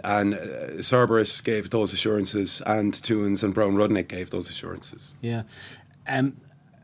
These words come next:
Speaker 2: and the C N A G seems to be saying that the allegations around Cushnahan's involvement, uh,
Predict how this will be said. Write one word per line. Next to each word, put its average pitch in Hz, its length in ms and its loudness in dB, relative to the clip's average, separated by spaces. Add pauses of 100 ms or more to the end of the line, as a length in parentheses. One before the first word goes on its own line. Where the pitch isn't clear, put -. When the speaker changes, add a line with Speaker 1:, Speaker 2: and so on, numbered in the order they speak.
(200)
Speaker 2:
and 151 300 2
the 143 80 2
C 202 140 6
N 220 80 6
A 185 80 8
G 160 160 6
seems 208 340 4
to 180 80 4
be 135 160 6
saying 123 280 6
that 104 120 2
the 120 80 0
allegations 117 500 2
around 107 300 2
Cushnahan's 113 480 0
involvement, 98 720 -4
uh, 104 40 -10